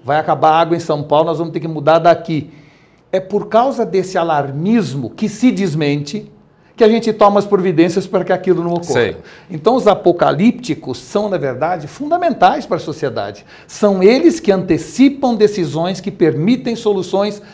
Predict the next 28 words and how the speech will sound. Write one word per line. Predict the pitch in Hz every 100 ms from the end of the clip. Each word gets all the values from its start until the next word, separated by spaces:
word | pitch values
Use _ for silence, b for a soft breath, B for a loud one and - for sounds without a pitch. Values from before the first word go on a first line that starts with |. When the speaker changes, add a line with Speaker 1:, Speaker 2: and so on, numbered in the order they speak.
| B
Speaker 1:
para | - 190
problemas | 190 190 170 185 190
que | - - -
a | 151
gente | 180 180
não | 170
vê | 175
sair. | 160 123 -
Speaker 2:
Quer | 131
dizer, | 101 123 107 95
esse | 92 113
apocalíptico | 104 101 101 98 95 -
integrado | 95 - 107 101 123 107
é |
uma | 92
opo-, | 92 95 -
uma | 104 98
oposição | 90 - 90 95
clássica | 87 95 - 95
que | 92
o | 90
Humberto | 85 92 92 -
Eco | 90 -
faz, | - 95
todo | - 104
aluno | 95 87
de | 85
comunicação | 82 85 82 85 - 90 87